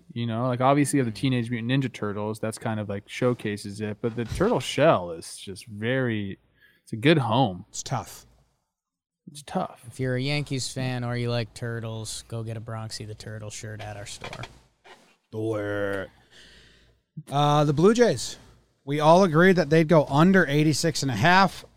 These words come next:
Speaker 2: <clears throat> They have won eighty-seven games, so we got that wrong.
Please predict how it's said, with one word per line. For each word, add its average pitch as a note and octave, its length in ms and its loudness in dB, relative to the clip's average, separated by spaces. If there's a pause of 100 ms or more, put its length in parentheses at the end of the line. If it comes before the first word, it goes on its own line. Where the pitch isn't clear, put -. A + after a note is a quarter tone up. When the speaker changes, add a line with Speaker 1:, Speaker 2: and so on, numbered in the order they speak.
(100)
Speaker 2:
<clears throat> G3 80 6 (580)
They C3+ 120 4
have E3 140 8
won F#3 140 8
eighty-seven F#3 480 4
games, E3 500 -4 (100)
so - 180 -20
we G#2+ 80 -14
got B2 180 -4
that D3 160 0
wrong. D3 300 2